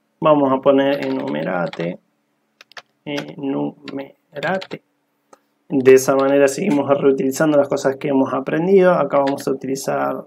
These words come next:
vamos a colocar número, dos puntos, importante. Y bueno, empezamos a recorrer, ¿no? Número, en el, con el puntero X. Y esto lo podemos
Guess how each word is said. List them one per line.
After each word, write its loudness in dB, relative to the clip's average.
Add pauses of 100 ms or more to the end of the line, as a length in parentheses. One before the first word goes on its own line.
vamos -4
a -10
colocar -4
número, -2 (1300)
dos 0
puntos, 2
importante. -2 (520)
Y 6
bueno, 8
empezamos 2
a 4
recorrer, 0
¿no? -2 (260)
Número, 2 (1700)
en -10
el, -6 (460)
con 0
el -4
puntero 2
X. 2 (1080)
Y -2
esto 4
lo 4
podemos 0